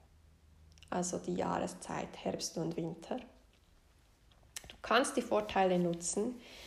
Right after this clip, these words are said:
indem du diese Zeit, die man eigentlich gewinnt in dieser Jahreszeit, voll und ganz für dich nutzt und voll und ganz nutzt, um, um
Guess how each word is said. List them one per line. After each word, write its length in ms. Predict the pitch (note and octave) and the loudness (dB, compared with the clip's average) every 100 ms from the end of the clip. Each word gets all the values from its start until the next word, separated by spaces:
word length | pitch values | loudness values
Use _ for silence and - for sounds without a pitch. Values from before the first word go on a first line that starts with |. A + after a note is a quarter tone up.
| - - - | -18 -4 4
indem 600 | A3 G#3+ A3 A#3+ D4+ D#4 | 6 8 8 8 8 6
du 400 | B3+ C#4 F4 - - - - - - _ - - _ - - - - _ - - - | 6 4 4 0 -12 -20 -20 -20 -20 _ -20 -20 _ -20 -20 -20 -20 _ -20 -10 0
diese 460 | G#3+ - G3 F#3+ F#3+ - - | 0 4 4 4 0 -12 -10
Zeit, 600 | - G#3+ B3 E4 E4 - | 2 6 8 8 4 2
die 100 | G3 | 2
man 280 | F#3 F3+ F3+ | 4 2 4
eigentlich 640 | F3 F3 F#3 - F3+ - | 2 2 0 0 -2 2
gewinnt 500 | F3+ F#3+ D4 C4 - | 2 4 2 2 2
in 100 | F3 | 2
dieser 280 | F3 F3+ F#3 | 2 0 2
Jahreszeit, 1000 | F3 E3 F3 - - - F3 G3 G3+ - - - - - - - - _ - - | 2 2 0 -2 -4 -2 0 0 -4 -16 -20 -20 -20 -20 -20 -20 -20 _ -20 -20
voll 240 | - G3+ G#3 | 4 8 8
und 160 | A3+ | 6
ganz 280 | G#3 F#3+ G3+ | 2 2 2
für 160 | - F#3+ | -2 -4
dich 360 | - B3+ - | 0 0 2
nutzt 440 | G#3 A3 - - - | 2 2 2 -2 -2
und 140 | F3+ | -2
voll 180 | - F3+ | 2 2
und 160 | G#3+ - | 2 0
ganz 340 | F#3+ F#3+ - | 0 0 0
nutzt, 460 | F#3+ G#3 G#3+ - - | 4 4 4 -4 -2
um, 400 | F#3 F3+ F3+ - | 0 2 0 -2
um 480 | F3+ F3+ F3 F3+ | -2 0 0 -4